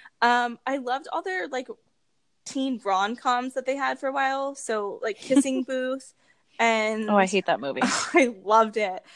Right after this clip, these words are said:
Speaker 1: And
Speaker 2: I hate
Speaker 1: what
Speaker 2: it.
Speaker 1: was the one with the girl who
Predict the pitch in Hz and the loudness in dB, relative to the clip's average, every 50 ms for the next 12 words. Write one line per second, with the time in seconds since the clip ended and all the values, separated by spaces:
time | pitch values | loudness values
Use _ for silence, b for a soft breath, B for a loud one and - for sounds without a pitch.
0 | B B B 277 B _ - 226 226 226 226 220 214 220 214 214 - - 180 170 | B B B -20 B _ 0 2 2 2 2 0 -2 -4 -6 -6 -8 -10 -10 -8
1 | 190 - - 254 254 - 262 277 - 269 262 262 262 262 247 247 240 240 247 240 | -6 0 2 2 2 2 0 -2 -2 -2 -2 0 0 0 0 0 -2 -6 -8 -6
2 | - - 254 254 - 240 226 233 233 226 226 220 220 220 220 214 220 240 247 254 | -4 -4 -4 -4 -4 -6 -4 -2 -2 0 0 0 -2 -2 -2 -4 -6 -6 -6 -8
3 | 233 226 220 220 202 | -8 -8 -8 -10 -10